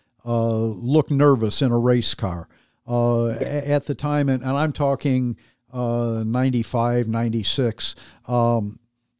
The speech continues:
he was hunkered down in a race car and had a death grip on the steering wheel. Jugs gun had him just a tick shy of a hundred and eighty miles an hour long end of the backstretch.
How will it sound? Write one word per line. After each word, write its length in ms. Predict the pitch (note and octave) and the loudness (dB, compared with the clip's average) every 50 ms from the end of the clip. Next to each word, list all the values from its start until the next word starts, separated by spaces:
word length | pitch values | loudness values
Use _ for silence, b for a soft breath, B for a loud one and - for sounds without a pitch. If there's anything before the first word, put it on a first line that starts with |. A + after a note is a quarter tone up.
| _ - | _ 0
he 140 | - E3 G3+ | 2 4 4
was 200 | F3+ C#3 - - | 4 4 2 2
hunkered 360 | C#3+ D3+ D#3+ - D#3+ D#3 C3+ | 2 2 2 2 0 0 0
down 220 | C3+ D3 D3 D3+ D3 | 2 2 2 2 2
in 100 | C3 B2 | 2 2
a 40 | B2 | 2
race 300 | A#2+ C3 C#3 D3 C#3 - | 2 4 4 4 2 0
car 260 | - - D3 D3 C#3 | 0 2 4 4 4
and 100 | C3 A#2+ | 4 2
had 140 | A2+ C3 C3 A2+ | 2 2 2 0
a 60 | A2+ | 0
death 320 | A2+ A#2+ C#3 C#3 B2+ - - | 0 2 2 2 2 -2 -4
grip 240 | - A#2+ A#2 - - | -2 -2 -2 0 -2
on 100 | B2 A#2+ | -2 -2
the 80 | A#2 A2 | -2 -2
steering 440 | - - C#3+ C#3+ C#3 C#3 C#3 C3+ A#2+ | -2 -2 0 2 2 2 2 0 0
wheel. 280 | C3+ C#3 C3+ C#3 B2+ B B B B B B | 2 2 2 0 -2 B B B B B B
Jugs 460 | A2 F#2 A2 C#3 C#3 C#3 C3+ A2+ - | -6 0 2 4 4 4 2 -2 -6
gun 240 | - C#3+ C3+ C3+ C3+ | -2 0 0 2 2
had 260 | B2 A#2+ C#3 C3+ C3 | 0 0 0 0 2
him 180 | C3 C3 A#2+ A2 - b b b b | 2 0 0 -2 -6 b b b b
just 300 | - - E3+ F3+ - - | -4 -2 -2 0 0 0
a 80 | - A2+ | 0 -2
tick 380 | - - - - E3+ E3+ E3 | -2 -4 -2 0 0 0 0
shy 300 | - - - E3 D3+ D3+ | 0 -2 -2 0 2 2
of 120 | C#3+ C3+ B2 | 2 2 0
a 80 | A#2+ | 0
hundred 300 | G#2 C3+ D3 C#3+ C#3 C3+ | 0 0 2 2 2 0
and 80 | B2+ C3+ | 2 2
eighty 220 | C3+ C3+ C3 C3 | 2 2 2 2
miles 420 | C3 B2+ B2+ B2 A#2+ A#2+ A2+ - - | 2 2 2 2 2 0 0 0 0
an 80 | A#2 | 0
hour 280 | A#2 A#2+ A#2+ A#2+ A#2+ A#2 | 2 2 2 2 2 2
long 260 | A#2 A#2+ A#2+ A#2+ A#2 A2+ | 2 0 0 0 0 0
end 160 | A2+ A#2 A2 | 0 0 0
of 60 | G#2+ | 0
the 100 | G#2+ G2+ | -2 -2
backstretch. 800 | E2 G#2 G2+ F#2+ F2+ - - - F2 D#2+ C#2+ C#2+ - - - | -4 -4 -6 -6 -8 -10 -10 -10 -12 -14 -14 -12 -14 -14 -16